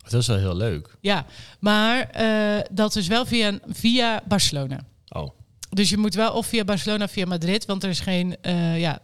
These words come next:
Speaker 2: Schiphol gaat niet rechtstreeks naar Jerez. Dat is echt een soort, ehm,
Speaker 1: Dat doet niemand.
Speaker 2: dat is een, ja, dat is echt mini. Heel klein vliegveldje. Dus, ehm,
Speaker 1: Het is waarschijnlijk net zo groot als het hoofdvliegveld van Moldavië.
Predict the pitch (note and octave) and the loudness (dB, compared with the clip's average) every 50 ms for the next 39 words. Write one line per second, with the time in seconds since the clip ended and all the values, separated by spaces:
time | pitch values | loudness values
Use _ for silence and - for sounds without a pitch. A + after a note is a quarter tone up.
0 | - - - _ - - - G3 - - F3 E3+ C#3+ F#3 - F#3+ G3+ F#3 - F3+ | -14 -18 -8 _ -4 -2 -2 0 0 0 0 0 -2 -2 -2 -2 -4 -2 -2 -2
1 | F3+ - - F3+ E3 - - E3+ E3 D#3+ D#3 D3+ - - - - - - - _ | -2 -2 -2 -4 -4 -4 -2 -2 0 0 -2 -4 -6 -12 -20 -20 -20 -20 -20 _
2 | - - F#3+ F3+ F#3+ G#3+ A3 G#3+ F3+ F#3 G3 G3 F#3+ - - G3 E3+ - - G3 | -2 0 2 2 2 2 0 0 -2 -2 -2 -2 -2 0 0 0 0 0 0 2
3 | F#3 F#3 F3+ F3+ - F3+ F3+ F3+ F3 F3 F3 F3 E3 E3+ E3+ E3+ E3 - _ - | 2 2 0 0 0 0 2 2 2 2 2 0 0 -2 -4 -6 -8 -12 _ -6
4 | A#2 G2+ A2+ G#2 - - F2+ E2 D2+ C2 C2 C#2+ - - - - _ _ F#3+ F#3+ | -2 0 0 0 0 -2 -4 -4 -4 -6 -8 -10 -12 -14 -16 -18 _ _ -2 0
5 | F#3 G3+ F#3 F3+ G3 F#3+ F#3 - F#3 E3 D3+ D3 D#3+ F3 - G3+ F3+ F#3 F3+ - | 2 2 2 2 2 2 0 0 -2 -2 0 0 -2 -2 -2 0 0 0 -2 -2
6 | - - F3 F3+ E3 D3+ C#3+ B2+ - _ _ _ _ _ _ _ _ _ _ F3 | 0 2 2 4 4 2 0 0 -4 _ _ _ _ _ _ _ _ _ _ 0
7 | F3 E3+ F3 - D#3+ D#3 D#3 C#3+ - D3 - - - B2+ C3+ C3 C3 - A#2+ G#2+ | 0 0 2 0 0 0 0 -2 -4 -6 -8 -8 -8 -8 -8 -8 -8 -10 -10 -12
8 | - _ _ _ _ _ _ _ _ _ _ _ _ _ _ - - - - G3+ | -12 _ _ _ _ _ _ _ _ _ _ _ _ _ _ -20 -16 -2 2 2
9 | G3+ G3 - - G#3 G3 F#3+ F#3+ F#3 F3+ F3+ F3+ F3 A#2+ G#2+ F#2 G#2+ - - A2 | 4 4 4 4 4 4 4 4 4 4 2 2 2 0 0 0 0 0 0 0
10 | A#2 A#2+ A2+ - A#2 A2+ - A2+ - A#2 A#2 A2+ G#2+ - - A2+ A2+ G2 G#2 A2 | 0 0 2 2 0 2 2 0 2 2 2 2 2 0 -2 -2 -2 0 2 0
11 | G2 - - - - - A2 A#2 A#2+ - - - A2 G#2+ - - A#2 A2 G#2 - | 0 0 -6 -6 0 2 2 4 2 0 -2 0 0 0 0 2 2 2 2 2
12 | - A2 G#2+ G#2+ A2 G2+ G2+ E2+ D#2+ F#2 E2+ F#2 F2+ E2+ F2+ F#2 | 0 -2 0 0 0 0 0 0 0 -2 -2 -2 -2 0 0 -2